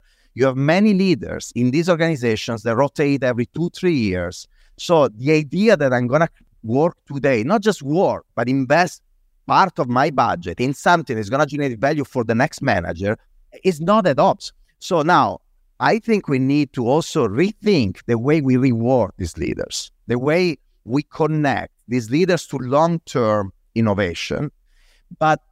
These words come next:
on top of it, the way we're making it work is by building the right culture and having the right people that are in love with that idea and are grateful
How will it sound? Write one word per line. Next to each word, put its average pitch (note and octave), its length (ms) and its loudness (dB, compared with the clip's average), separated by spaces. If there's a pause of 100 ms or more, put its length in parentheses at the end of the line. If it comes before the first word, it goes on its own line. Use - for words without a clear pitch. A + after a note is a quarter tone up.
(200)
on E3 240 2 (100)
top A3 240 4
of C3 160 0
it, - 380 -6 (180)
the C3 120 0
way E3+ 300 0
we're D#3 180 0
making D#3+ 340 -2
it B2 80 0
work B2 500 -2 (440)
is E3 260 2
by B2+ 480 2 (540)
building F3 380 2
the A2 140 2
right G2+ 180 -2
culture F#2+ 760 -2
and C3 200 0
having D#3+ 400 2
the A#2+ 100 0
right D#3 300 0
people F#2+ 540 -2 (160)
that B2+ 200 -2
are E3+ 320 2 (360)
in B2+ 200 0
love C3 220 4
with A2 120 -2
that F2 140 -6
idea F2 320 -4
and A#2+ 120 0
are B2+ 120 0
grateful D3 800 -4